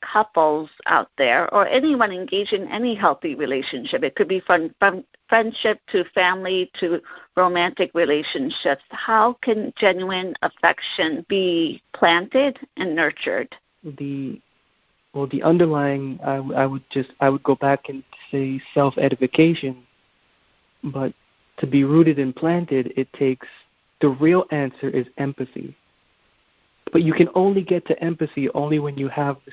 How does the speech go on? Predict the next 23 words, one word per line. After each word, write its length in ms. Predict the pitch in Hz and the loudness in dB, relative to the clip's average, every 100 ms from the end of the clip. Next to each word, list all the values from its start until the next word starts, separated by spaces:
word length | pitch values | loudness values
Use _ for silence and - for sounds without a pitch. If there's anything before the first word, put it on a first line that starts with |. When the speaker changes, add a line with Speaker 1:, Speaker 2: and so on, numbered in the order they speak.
| - | -6
Speaker 2:
sort 220 | 143 135 | -2 -2
of 80 | 135 - | -4 -2
care 140 | 151 139 | 0 0
and 80 | 131 | 0
affection 420 | - 135 - 135 | -2 -4 -4 -16
for 80 | 131 | -10
your 140 | 127 | -8
own 220 | - 131 123 | -4 -6 -2
self 180 | 131 123 - | 0 0 0
first. 300 | 139 131 - - _ _ _ _ _ _ _ _ _ _ _ _ 143 | 0 0 -2 -8 _ _ _ _ _ _ _ _ _ _ _ _ 0
But 220 | 139 143 | 0 2
the, 280 | 135 131 - _ _ | 0 0 -4 _ _
the 160 | 139 - | -2 2
answer 320 | 165 180 165 | 2 2 0
to 120 | - 127 | -2 -4
that, 340 | 131 127 - _ _ | -2 -2 -6 _ _
genuine 340 | - 147 156 147 | 0 2 4 2
affection, 580 | 127 151 151 - 139 131 | 2 2 2 -2 -6 -4
is, 220 | 131 123 - - | -6 -6 -12 -12
is 100 | 135 - | -12 -8
through 140 | 131 127 | -8 -4
empathy, 640 | 165 175 135 - 127 127 135 | -4 -4 -8 -10 -6 -6 -6
and 240 | 127 | -8